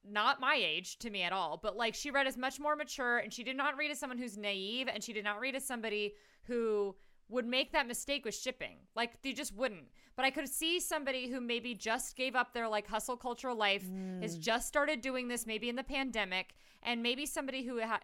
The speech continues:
Speaker 1: who is like, was like Liz in Never Been Chris, somebody, an actress like that could have pulled that off, who's like, "I'm still getting used to this, like, owning my own business thing. I don't really know what I'm doing." And it's just like, "Uh, I don't know. I mean, you think that that shipping thing is trustworthy? Okay."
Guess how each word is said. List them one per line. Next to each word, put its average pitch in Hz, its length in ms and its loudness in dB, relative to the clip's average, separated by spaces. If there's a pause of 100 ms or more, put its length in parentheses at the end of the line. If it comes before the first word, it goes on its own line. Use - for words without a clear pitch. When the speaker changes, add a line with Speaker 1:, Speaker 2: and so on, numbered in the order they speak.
Speaker 1:
who 233 160 -2
is 208 160 -2
like, 202 360 -2
was 208 240 -6
like 208 200 -2
Liz 208 520 0
in 190 360 -2 (340)
Never 226 160 -2
Been 202 160 -2
Chris, 247 240 0
somebody, 220 340 -4
an 214 140 -4
actress 208 340 0
like 226 180 -2
that 240 140 6
could 254 60 -4
have 220 120 -2
pulled 220 200 -2
that 214 160 4
off, 233 200 6
who's 226 180 -6
like, 208 160 2
"I'm 233 120 -2
still 302 200 -2
getting 262 200 -2
used 247 220 -6
to 254 60 -8
this, 226 180 -6
like, 226 180 -2
owning 233 220 -4
my 233 140 0
own 208 100 -4
business 233 320 -4
thing. 180 340 -4
I 196 200 0
don't 214 240 2
really 247 160 0
know 233 80 0
what 220 100 -2
I'm 208 80 -6
doing." 208 380 0 (400)
And 208 440 0
it's 220 160 -10
just 214 160 -10
like, 208 240 -2 (280)
"Uh, 165 40 -8
I 254 500 0
don't 320 120 0
know. 311 320 0 (220)
I 233 60 -4
mean, 277 420 -6 (140)
you 277 120 -4
think 294 220 -6
that 311 100 -8
that 330 140 -2 (120)
shipping 311 460 -8
thing 330 160 -4
is 339 120 -10
trustworthy? 349 500 -4
Okay." 302 400 0